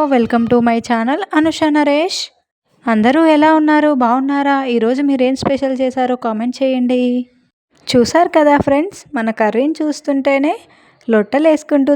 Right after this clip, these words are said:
తినేయాలనిపిస్తుంది కదా. Yummy and tasty, ఎంతో రుచికరమైన మన టమాటో, పచ్చిమిర్చి, ఆనియన్ కర్రీ అయితే రెడీ అయిపోయింది. ఇప్పుడు దీనిని ఒక బౌల్లోకి అయితే సర్వ్ చేసేసుకుందాం. లాస్ట్లో కొంచెం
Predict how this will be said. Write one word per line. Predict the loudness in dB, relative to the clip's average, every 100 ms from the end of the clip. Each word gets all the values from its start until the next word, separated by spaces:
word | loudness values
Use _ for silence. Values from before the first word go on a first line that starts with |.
| 2
తినేయాలనిపిస్తుంది | 0 2 2 2 2 0 -2 -4 -4 -2 0
కదా. | 0 0 -4 _ _ _ _
Yummy | -2 2 4 2 0 0
and | 0 2
tasty, | 2 0 -2 2 2 0 -2
ఎంతో | 0 2 2
రుచికరమైన | 2 -2 0 2 4 4 2 0 -2 _ -4
మన | 0 0
టమాటో, | 0 -2 -2 -2 0 0 -2 -6
పచ్చిమిర్చి, | -6 -4 -6 -6 -6 -4 0 0
ఆనియన్ | 0 -2 0
కర్రీ | 0 2 0
అయితే | 0 0 -2 -4 _ -4 -2
రెడీ | -2 0
అయిపోయింది. | 0 0 0 2 2 0 -2 -6 -20 -20 -12 -6
ఇప్పుడు | -4 -2 0 0
దీనిని | 0 -2 -2 -6 -8 -6
ఒక | -4 0
బౌల్లోకి | 2 2 2 0 -2
అయితే | 0 2 2 0 _ -6
సర్వ్ | -2 -2 -2 -2
చేసేసుకుందాం. | -4 -2 -4 -4 -4 -2 -2 -4 _ _ _ _ -4
లాస్ట్లో | -2 0 -4 -4 2 2 0 -4
కొంచెం | -4 -4 -4 -6